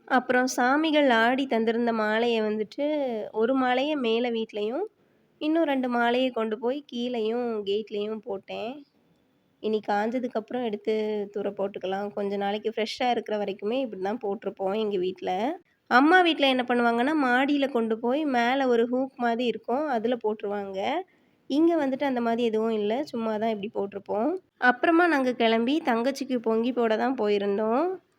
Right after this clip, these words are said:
Already எல்லாருமே பொங்கி போட்டாச்சு. அக்கா எல்லாம் லாஸ்ட் டைம் விளாக்ல பார்த்துருப்பீங்க, பிரியாணி பண்ணியிருந்தாங்க. நான் வந்துட்டு லாஸ்ட்டாக அந்த கல்யாண டைம்ல வந்துட்டு பொங்கி போடலாம், அப்போ கொஞ்சம் கலகலன்னு இருக்கும் வீடு.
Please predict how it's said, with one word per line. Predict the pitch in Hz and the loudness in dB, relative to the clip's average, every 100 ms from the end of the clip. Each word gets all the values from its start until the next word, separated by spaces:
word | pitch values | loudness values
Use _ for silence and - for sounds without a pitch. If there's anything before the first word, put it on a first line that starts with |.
| _ _ _ - | _ _ _ 0
Already | 220 226 240 254 320 | 2 4 4 4 2
எல்லாருமே | 311 220 220 226 247 | 2 2 2 2 0
பொங்கி | 269 220 220 | 0 -2 -2
போட்டாச்சு. | 220 214 220 214 - 220 262 285 | -2 0 0 -2 -2 0 0 0
அக்கா | - - - 247 | -2 -2 2 4
எல்லாம் | 226 226 240 262 | 4 2 2 2
லாஸ்ட் | 226 226 - | 2 0 -2
டைம் | 226 233 226 | -2 0 0
விளாக்ல | 214 220 233 214 | 0 0 0 0
பார்த்துருப்பீங்க, | 208 202 202 196 208 214 247 285 247 | -2 -2 -4 -4 -2 -2 0 0 -2
பிரியாணி | 208 226 220 214 | -2 0 0 0
பண்ணியிருந்தாங்க. | 202 202 220 233 214 220 220 262 359 - _ _ _ _ - | 0 0 -2 -2 -2 -2 0 0 -2 -8 _ _ _ _ 0
நான் | 247 311 349 | 4 6 4
வந்துட்டு | 294 269 285 349 349 | 2 0 0 0 2
லாஸ்ட்டாக | 247 247 262 - 277 | 4 4 2 0 -2
அந்த | 254 233 | 0 -2
கல்யாண | 226 220 240 254 | 0 2 2 0
டைம்ல | 240 220 220 233 | 0 0 0 0
வந்துட்டு | 226 214 214 247 | 0 -2 -4 -4
பொங்கி | 214 214 | -4 -4
போடலாம், | 226 220 214 214 214 | -2 -2 0 2 0
அப்போ | 208 220 | 0 -2
கொஞ்சம் | 226 220 214 | -2 -2 -2
கலகலன்னு | 220 226 226 226 240 | 0 2 2 2 2
இருக்கும் | 226 202 220 220 214 | 0 0 -2 0 0
வீடு. | 214 208 | 0 2